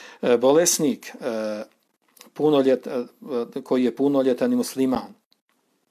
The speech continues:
nije fond u koji se daje zekat. E, znači, nije bolesnik kao fond za zekat, nije spomenut među onih osam fondova koji je došlo u kuranskom ajetu suri Teube. E, tu se ne spominje bolesnik.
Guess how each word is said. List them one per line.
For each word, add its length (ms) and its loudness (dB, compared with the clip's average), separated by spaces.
nije 420 2
fond 420 2
u 120 -8
koji 200 0
se 160 -6
daje 300 -2
zekat. 560 -16
E, 60 -12
znači, 320 -6
nije 440 2
bolesnik 840 -2
kao 200 -2
fond 320 2
za 100 -4
zekat, 380 -2
nije 200 0
spomenut 480 -2
među 260 -4
onih 300 0
osam 340 -2
fondova 340 -2
koji 140 -6
je 40 -8
došlo 180 -6
u 40 -6
kuranskom 400 -8
ajetu 260 -8
suri 280 -8
Teube. 300 -2
E, 120 -8
tu 160 -4
se 100 -4
ne 80 -2
spominje 480 -2
bolesnik. 640 -16